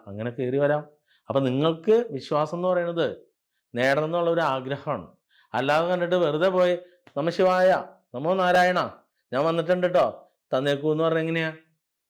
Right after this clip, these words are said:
അപ്പം പലരും പറയും "ദേവതകൾക്ക് എന്തിനാ പൈസ?" ദേവതകൾക്ക് പൈസ വേണ്ട, പക്ഷെ വിളക്കത്തിന് എണ്ണ വേണ്ടേ? അതിന് പൈസ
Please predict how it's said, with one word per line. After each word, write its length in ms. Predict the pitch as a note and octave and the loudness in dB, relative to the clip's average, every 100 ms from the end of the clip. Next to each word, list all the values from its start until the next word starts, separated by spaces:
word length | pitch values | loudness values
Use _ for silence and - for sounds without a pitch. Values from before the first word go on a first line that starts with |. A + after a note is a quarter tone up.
| _ _ _ | _ _ _
അപ്പം 180 | A#2 D3 D3+ | -4 -2 0
പലരും 300 | C#3+ E3 F#3 | -2 -2 0
പറയും 240 | F3 F3+ F#3 C3+ | 0 -2 -4 -2
"ദേവതകൾക്ക് 400 | C#3+ D3+ D3+ E3+ | 0 0 -4 -4
എന്തിനാ 180 | D#3+ D#3+ | -4 -4
പൈസ?" 100 | D#3 A#2+ | -4 -4
ദേവതകൾക്ക് 320 | A2+ A#2 A#2 D3+ | -4 -4 -4 -6
പൈസ 140 | D3 D#3+ | -4 -2
വേണ്ട, 140 | D#3+ D#3+ - _ _ _ _ | -2 -4 -10 _ _ _ _
പക്ഷെ 200 | G#2 - C#3 | -6 -2 -2
വിളക്കത്തിന് 480 | G#2+ F#2+ C#3 D#3+ F3+ | -2 -4 -4 -2 -2
എണ്ണ 140 | D#3+ E3+ F#3 | -2 -2 0
വേണ്ടേ? 200 | E3+ G#2+ - _ _ _ _ _ _ _ - | -2 -4 -8 _ _ _ _ _ _ _ -8
അതിന് 160 | C3+ | -2
പൈസ 140 | F3+ | 0